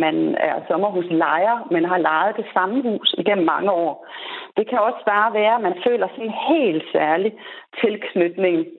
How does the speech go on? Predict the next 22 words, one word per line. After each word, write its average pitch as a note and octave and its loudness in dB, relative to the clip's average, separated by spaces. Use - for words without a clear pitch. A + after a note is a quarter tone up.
til F3 4
et F3 -2
sted, F3+ 4
sådan A3 0
så G3+ 4
hver G#3 4
gang G#3 2
man E3+ 2
kommer E3+ 0
tilbage F3 2
dertil, F#3+ 2
så G3+ -2
tænker F#3 4
man, E3 2
"Åh, F3+ 0
nu G3 0
er G3 4
jeg F#3+ 4
også F3+ 2
lidt G3+ -2
hjemme." E3 4
Øh, F3 4